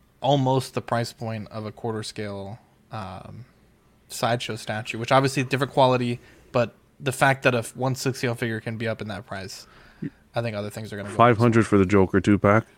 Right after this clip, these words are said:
Speaker 2: seven sixty-five for the Mark One quarter scale.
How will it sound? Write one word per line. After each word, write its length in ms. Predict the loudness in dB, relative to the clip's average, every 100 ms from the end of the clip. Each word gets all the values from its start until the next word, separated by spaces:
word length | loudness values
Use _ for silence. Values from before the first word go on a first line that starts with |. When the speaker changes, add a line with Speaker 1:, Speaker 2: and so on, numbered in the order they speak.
| -8
Speaker 2:
seven 420 | -2 2 4 4
sixty-five 880 | 2 0 2 2 6 6 4 2 -6 _ _ _
for 240 | 0 2
the 240 | 4 4 2 -8 _ 0
Mark 280 | 4 4 6
One 360 | 6 6 2 -4 _ _
quarter 260 | 4 4 4
scale. 380 | 4 2 2